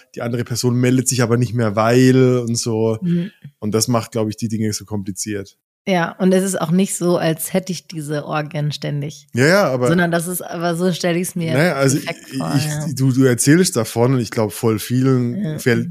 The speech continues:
Speaker 1: oder mir fallen
Speaker 2: Mhm.
Speaker 1: voll viele sozialen Situationen ein, wo ich denk, ja, statt halt weiter über, über Politik zu reden, hätten
Speaker 2: Ja,
Speaker 1: wir
Speaker 2: oder
Speaker 1: einfach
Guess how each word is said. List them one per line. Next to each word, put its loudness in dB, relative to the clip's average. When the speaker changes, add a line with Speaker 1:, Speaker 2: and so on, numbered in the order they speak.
Speaker 1:
oder -4
mir 4
fallen 0
Speaker 2:
Mhm. 0
Speaker 1:
voll 2
viele -2
sozialen 0
Situationen 0
ein, -2
wo 0
ich -4
denk, 0
ja, -8
statt -2
halt -2
weiter 2
über, -2
über -6
Politik 0
zu -2
reden, -2
hätten 2
Speaker 2:
Ja, 2
Speaker 1:
wir 2
Speaker 2:
oder 2
Speaker 1:
einfach -2